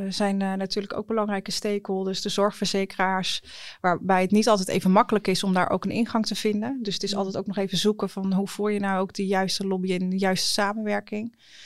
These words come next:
Speaker 1: Nou, dat is een greep van een aantal, eh, relevante stakeholders.
Speaker 2: Ja.
Speaker 1: En ik denk dat, ehm, de andere kant intern, eh, op, eh, nou, hè,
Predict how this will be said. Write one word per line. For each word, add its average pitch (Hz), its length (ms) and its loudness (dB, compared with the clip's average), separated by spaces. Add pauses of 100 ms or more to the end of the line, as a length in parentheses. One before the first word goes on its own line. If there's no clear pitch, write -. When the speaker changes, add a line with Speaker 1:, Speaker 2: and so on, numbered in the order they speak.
(160)
Speaker 1:
Nou, 175 140 0
dat - 0 -
is 190 80 2
een 214 80 4
greep 226 320 2
van 220 120 0
een 214 80 0
aantal, 196 500 4
eh, 190 120 2
relevante 196 500 0
stakeholders. 196 760 -2
Speaker 2:
Ja. - 140 -20 (440)
Speaker 1:
En - 100 0
ik 190 80 2
denk 208 240 6
dat, 202 360 2
ehm, 196 480 0
de 185 100 0
andere 208 280 0
kant 220 260 0
intern, 190 720 2 (280)
eh, 185 280 -4
op, 196 300 2 (580)
eh, 180 240 -4
nou, 185 320 -2
hè, 214 200 -6